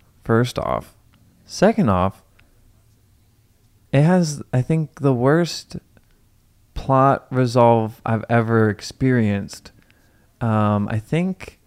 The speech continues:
the leader gets kidnapped or taken away, and then he's brought back with a magic trick. Like, he disappeared,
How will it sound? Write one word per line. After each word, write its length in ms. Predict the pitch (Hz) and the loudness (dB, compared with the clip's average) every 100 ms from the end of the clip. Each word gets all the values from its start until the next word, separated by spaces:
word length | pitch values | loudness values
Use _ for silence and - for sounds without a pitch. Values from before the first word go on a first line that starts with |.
| _ _ _ _ _ | _ _ _ _ _
the 460 | 127 123 113 107 92 | 0 2 4 2 0
leader 380 | 110 127 143 131 | -2 0 0 0
gets 240 | 117 98 | -2 -4
kidnapped 800 | - - 117 135 147 175 - - - - | -10 -2 -2 0 -2 -4 -8 -18 -14 -8
or 100 | 120 | -6
taken 360 | - 127 131 | -4 -4 -2
away, 560 | 113 107 113 160 180 190 - | 0 2 2 0 -4 -10 -6
and 160 | 123 120 | -2 0
then 100 | 123 | 0
he's 180 | 127 | -2
brought 380 | 113 131 139 - | -2 0 0 0
back 320 | 127 127 - | 0 0 0
with 220 | 117 120 117 | 0 0 0
a 100 | 98 | -4
magic 540 | 98 113 135 123 101 | 0 0 0 -2 -8
trick. 400 | - - - - _ _ _ _ _ _ _ - | -10 -12 -12 -20 _ _ _ _ _ _ _ -8
Like, 240 | 113 104 - | -6 -8 -12
he 200 | 117 110 | -8 -6
disappeared, 800 | 98 127 123 - 117 113 110 | -2 -2 -2 -2 0 2 0